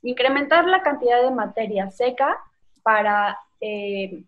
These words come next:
impedir que los, eh, vapores de la <laughs> fermentación salgan y sigan siendo tan atractivos, pero además podemos poner una trampa de, mm,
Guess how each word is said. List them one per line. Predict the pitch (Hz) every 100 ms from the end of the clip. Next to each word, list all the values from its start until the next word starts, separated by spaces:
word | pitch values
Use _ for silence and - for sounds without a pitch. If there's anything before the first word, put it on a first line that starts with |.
| -
impedir | 247 247 226 247 285 277 -
que | - 214
los, | 208 208 196 - -
eh, | 202 196 185 180
vapores | 196 190 247 262 254
de |
la | 202 202
<laughs> |
fermentación | 214 214 208 208 - 202 - 233 240 240
salgan | 233 240 240 214
y | 190
sigan | 226 220 240 226 -
siendo | 220 214 226
tan | 226 233
atractivos, | 247 247 190 190 - 220 240 - - _ _ - -
pero | 269 285
además | 320 320 349 349 339
podemos | 320 294 311
poner | - 240 247 262
una | 269 269 269
trampa | 269 254 233 220 226 294 _ _ _ _ _
de, | 190 202 202 202 202 202
mm, | 202 196 196 196